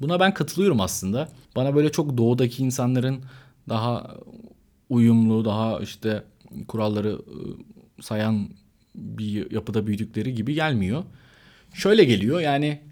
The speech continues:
batıdaki kuralları hiçe sayma şeyiyle doğudaki kuralları saymama arasında fark gibi. Yani biz kırmızı ışıkta geçiyoruz. Mesela yayalar yokken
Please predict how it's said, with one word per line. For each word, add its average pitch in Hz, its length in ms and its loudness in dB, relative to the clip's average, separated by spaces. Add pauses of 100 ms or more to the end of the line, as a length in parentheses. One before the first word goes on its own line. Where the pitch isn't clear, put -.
(100)
batıdaki 131 800 0 (240)
kuralları 143 480 2
hiçe 143 300 0
sayma 147 580 0 (100)
şeyiyle 147 580 0 (140)
doğudaki 123 460 -2
kuralları 113 400 2
saymama 117 480 0
arasında 135 300 -2
fark - 340 -2
gibi. 92 180 -6
Yani 104 320 -4
biz 127 300 -6 (280)
kırmızı 127 420 0
ışıkta 135 560 -4 (200)
geçiyoruz. 117 640 0 (340)
Mesela 98 260 -6
yayalar 104 640 0 (260)
yokken 107 500 -4